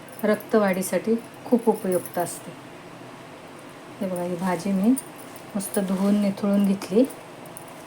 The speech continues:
फक्त पानं पानं घेतले, बिलकुल देठं घेतली नाही त्याची. हे बघा,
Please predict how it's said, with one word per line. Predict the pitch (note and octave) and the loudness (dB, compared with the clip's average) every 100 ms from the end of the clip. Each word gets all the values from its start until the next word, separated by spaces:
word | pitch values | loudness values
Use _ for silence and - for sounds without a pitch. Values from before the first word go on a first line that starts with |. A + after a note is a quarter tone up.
| - - - | -16 -8 -6
फक्त | G3 - | -2 2
पानं | A#3+ A#3 G#3 G3 | 4 6 6 4
पानं | G3 F#3 F3+ | 2 2 0
घेतले, | F#3+ - F3+ | -2 -2 -2
बिलकुल | F#3 F#3+ - A3 | 0 0 4 4
देठं | G3 F3+ F#3 F#3 | 6 4 4 2
घेतली | G3 E3+ F3 | 2 0 2
नाही | E3+ | 0
त्याची. | E3+ E3+ - D4 - - - | -2 -6 -4 -6 -6 -12 -6
हे | D#3 | -4
बघा, | C3 | -6